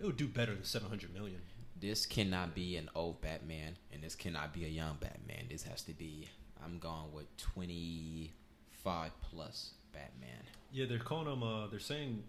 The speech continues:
Speaker 1: from what I read, it's, like, year one Batman. So it's, like, right after he returns from his training, and it's like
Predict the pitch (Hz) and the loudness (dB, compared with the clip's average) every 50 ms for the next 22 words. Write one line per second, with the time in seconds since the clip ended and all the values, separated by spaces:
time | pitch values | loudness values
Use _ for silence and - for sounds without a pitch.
0 | - - - 113 110 110 110 104 98 107 107 107 101 - - 110 95 98 98 95 | -10 -4 -2 0 2 4 2 2 4 4 2 2 0 0 -2 -4 -4 -2 -2 0
1 | 107 110 110 101 98 101 104 104 101 98 98 95 92 95 95 95 92 92 95 95 | 0 2 2 0 0 -2 -2 -2 -2 -2 -2 -4 -4 -4 -8 -10 -10 -10 -10 -8
2 | - - 101 101 - - 104 - 107 107 110 110 113 113 117 - 110 101 101 98 | -6 -4 -4 -4 -2 -4 -4 0 2 4 4 4 4 2 2 0 -2 -2 -2 -2
3 | 95 - 110 107 101 - - 101 95 90 - - - 104 98 98 101 104 107 107 | -2 -2 0 0 0 0 -2 -4 -2 -2 -4 -4 -2 -2 -2 0 -2 -2 -2 -4
4 | 107 - - - - - - - - - - - 95 95 92 90 - - 95 95 | -6 -10 -14 -16 -18 -20 -20 -20 -20 -18 -10 -8 -6 -6 -6 -4 -6 -6 -4 -4
5 | 92 90 90 85 82 - - | -6 -6 -8 -10 -12 -14 -16